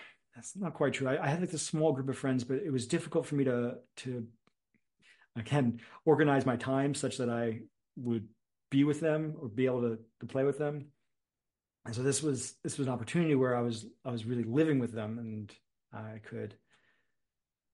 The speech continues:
uh, spend all my time and, and really, really develop. So a couple of interesting things happened here.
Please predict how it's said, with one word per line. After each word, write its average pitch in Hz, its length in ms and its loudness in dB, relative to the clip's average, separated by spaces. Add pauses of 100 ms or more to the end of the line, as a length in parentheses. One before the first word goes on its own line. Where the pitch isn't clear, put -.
(340)
uh, 143 280 -18 (340)
spend 135 340 2
all 123 120 2
my 113 140 2
time 120 420 -4
and, 120 280 -6 (240)
and 127 140 -4
really, 120 460 -2 (140)
really 127 220 -2
develop. 120 440 -4 (1200)
So 156 140 2
a 139 40 6
couple 170 240 4
of 156 60 4
interesting 127 320 0
things 120 200 -2
happened 120 300 -4
here. 117 200 -6